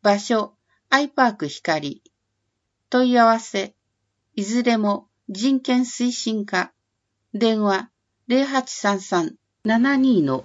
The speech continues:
一四五九。年金相談。年金事務所職員による年金出張相談。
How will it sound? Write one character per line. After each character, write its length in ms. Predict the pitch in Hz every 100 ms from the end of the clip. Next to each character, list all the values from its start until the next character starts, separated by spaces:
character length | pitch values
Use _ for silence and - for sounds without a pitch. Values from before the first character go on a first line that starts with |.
| -
一 320 | 180 175 - 269
四 300 | 254 165 143
五 260 | 175 185
九。 320 | - 170 131 - - - - - - _ -
年 260 | 240 285 277
金 260 | 277 269
相 320 | 254 254 208
談。 320 | - 139 - - _ _ _ _ _ _ 214
年 280 | 240 294
金 280 | 285 285 285
事 140 | 262 277
務 140 | 277
所 220 | 262 175
職 420 | 170 226 220 285
員 160 | 269 196
に 140 | 147
よ 140 | 156 151
る 240 | 156 - _ -
年 280 | 220 277 262
金 260 | 277 269
出 260 | 262 - 202
張 260 | - 269 269
相 300 | - 233 170
談。 300 | 139 139